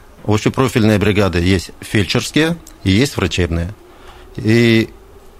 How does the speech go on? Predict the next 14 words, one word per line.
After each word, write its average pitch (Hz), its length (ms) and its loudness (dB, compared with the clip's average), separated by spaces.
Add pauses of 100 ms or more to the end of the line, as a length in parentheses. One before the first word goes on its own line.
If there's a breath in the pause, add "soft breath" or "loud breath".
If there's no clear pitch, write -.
(260)
фельдшерские 113 520 0
и - 20 2
врачебные 101 500 2
бригады 117 420 0
оказывают 98 720 0
помощь 127 420 0 (140)
даже 101 420 0
в 95 120 0
отсутствие 101 560 0
специализированных 98 720 0
бригад. 107 400 -2 (140)
Они 107 220 2
выезжают 107 600 2 (400 loud breath)
и 107 320 2